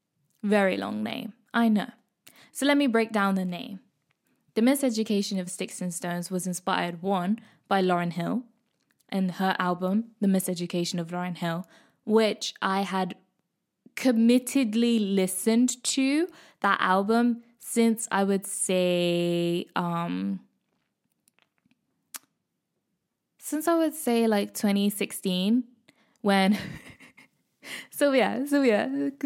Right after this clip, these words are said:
my sister's gonna be listening to this. I know she is. If she's not, she has to.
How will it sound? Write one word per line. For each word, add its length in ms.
my 180
sister's 300
gonna 180
be 60
listening 380
to 120
this. 240
I 120
know 160
she 220
is. 140
If 120
she's 200
not, 280
she 100
has 200
to. 200